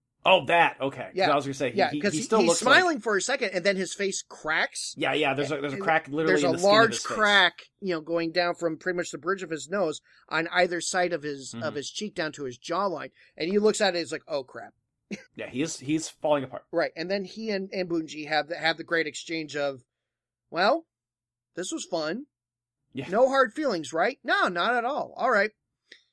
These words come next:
Speaker 2: And Grave loads up, loads up the anti-superior rounds in his gun,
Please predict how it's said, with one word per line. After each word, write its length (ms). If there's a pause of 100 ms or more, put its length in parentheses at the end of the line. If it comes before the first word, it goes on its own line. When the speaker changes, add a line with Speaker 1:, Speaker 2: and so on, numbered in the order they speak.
(120)
Speaker 2:
And 440 (200)
Grave 360
loads 380
up, 240
loads 240
up 120
the 120
anti-superior 800
rounds 340
in 100
his 180
gun, 440